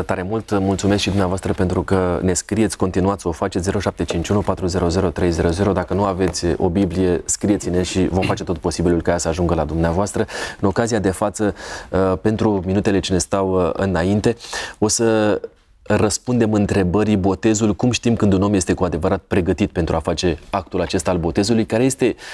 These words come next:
privit adesea ca un moment festiv, marcat de haine albe, bucurie și cu multă emoție. Totuși, dincolo de frumusețea ritualului, rămâne o întrebare de o responsabilitate uriașă.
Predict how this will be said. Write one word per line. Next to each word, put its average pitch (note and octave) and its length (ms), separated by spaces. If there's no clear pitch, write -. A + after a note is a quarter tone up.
privit G#2+ 320
adesea G#2+ 400
ca G#2+ 160
un G2+ 360
moment F#2+ 300
festiv, G2+ 540
marcat G2 460
de F#2 200
haine G2+ 280
albe, G2 320
bucurie G2 520
și - 160
cu G2+ 120
multă G2+ 260
emoție. G2 460
Totuși, A#2+ 440
dincolo A2 320
de G2 100
frumusețea F#2+ 500
ritualului, G2 480
rămâne G#2 400
o A2+ 100
întrebare G#2 520
de F#2+ 100
o - 20
responsabilitate F#2 800
uriașă. F2+ 560